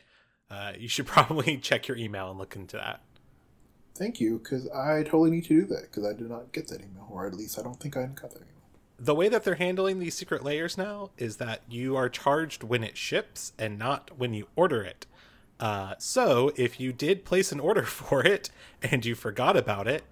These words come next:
Speaker 1: uh, you're gonna get charged for it on, like, May sixth or something. So keep your eye out for that and make sure you don't get caught, uh, accidentally not having cash in that account for some reason.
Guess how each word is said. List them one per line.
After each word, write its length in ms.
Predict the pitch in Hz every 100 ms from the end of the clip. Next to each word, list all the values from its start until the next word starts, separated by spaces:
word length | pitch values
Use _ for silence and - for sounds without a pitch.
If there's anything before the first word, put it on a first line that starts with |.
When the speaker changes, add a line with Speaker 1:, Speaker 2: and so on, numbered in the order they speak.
| - -
Speaker 1:
uh, 140 | 147 107
you're 140 | 123
gonna 160 | 180 262
get 180 | 254 -
charged 320 | 208 233 -
for 240 | - 160
it 100 | 160 -
on, 180 | 143 139
like, 200 | 131 -
May 240 | 110 151
sixth 520 | - - 156 - -
or 60 | 180
something. 520 | - 214 214 254 269 - - - -
So 500 | - 151 143 147 139
keep 260 | 139 - 202
your 80 |
eye 100 | 208
out 160 | 170 117
for 80 | 127
that 260 | 117 131
and 120 | 127 131
make 160 | 143
sure 180 | - 143
you 140 | 143
don't 240 | 139 131 -
get 160 | 147
caught, 340 | - 147 139 - 131
uh, 200 | 127 117 -
accidentally 920 | - - 151 139 139 127 127 120 113 _ - _ _ -
not 260 | 113 117
having 420 | - 117 117 113
cash 400 | 107 - 120 -
in 80 | 113
that 120 | 104
account 340 | 101 - 95 -
for 160 | - 98
some 220 | 101 95
reason. 380 | - - 117